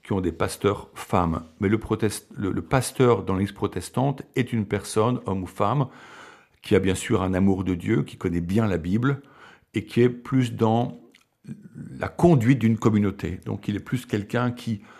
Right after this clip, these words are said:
apporte un savoir-faire pour mettre ensemble des gens, les aider à se tourner vers Dieu, à, à animer. Il n'est pas prêtre.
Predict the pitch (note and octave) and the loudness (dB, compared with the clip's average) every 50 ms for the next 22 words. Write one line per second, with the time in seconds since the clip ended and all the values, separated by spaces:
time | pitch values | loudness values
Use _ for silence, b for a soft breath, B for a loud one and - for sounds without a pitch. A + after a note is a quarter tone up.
0 | B B B B B _ - - - - C3 A2+ - - - - - G#2 - - | B B B B B _ -12 -12 -4 -2 -2 -2 -2 -6 -10 -8 -8 -8 -6 -4
1 | - B2 A#2 G#2 A2 A2 A2 A2 A2+ A#2 A#2 A#2+ A2+ - - - - _ _ _ | 0 0 0 2 2 2 4 4 4 4 4 4 2 0 -6 -14 -18 _ _ _
2 | _ _ _ - - - - - A2+ A2 A2+ A#2 A#2 A2+ - - - - A2+ A2+ | _ _ _ -20 -18 -8 -2 0 2 4 4 4 2 0 -4 -12 -6 -2 0 0
3 | A2 G2+ G2+ A2+ A2+ A2 - - G#2+ - - A2+ G#2 G2 F#2 G2 G2 F#2+ G2+ G2+ | 2 2 4 2 2 2 0 -6 -6 -6 -4 -4 -4 -2 -2 -4 -4 -2 -2 0
4 | G2 F#2+ G2 G2 G2+ G#2+ B B B B B B B B B - A#2+ G2+ F#2+ G2+ | 0 0 0 -2 -4 -6 B B B B B B B B B 0 0 0 2 2
5 | F#2 E2+ F#2 G2 F#2+ G2+ - - - _ - - G2+ - - G#2+ - - G#2+ F#2 | -2 0 0 0 0 0 -2 -4 -10 _ -8 -6 -6 -2 -2 -4 -4 -2 -4 -2
6 | F#2+ F#2 F#2 F2+ F#2+ F2+ F2+ E2 E2 F2 F2+ F2+ F2+ F#2 - - - F2+ F#2 F2+ | 0 -2 0 -2 -2 -6 -6 -6 -4 -2 -2 0 0 -2 -4 -6 -6 -4 -2 -2
7 | E2 E2 E2 - - - B B B B B B - - F2+ - - G#2 G#2 G2 | -2 -2 -6 -8 -10 -18 B B B B B B -6 -4 -4 0 2 2 4 4
8 | G2+ G2 F2+ E2 D#2+ D#2+ B B B B B B B B B - C3 C3 C#3+ C3+ | 4 4 4 2 -2 -4 B B B B B B B B B 2 4 4 6 6
9 | A#2 - - G#2+ G2 - - - - F#2+ E2 - - - - - | 4 4 2 0 0 0 -2 -4 -2 -2 -2 -4 -8 -12 -14 -20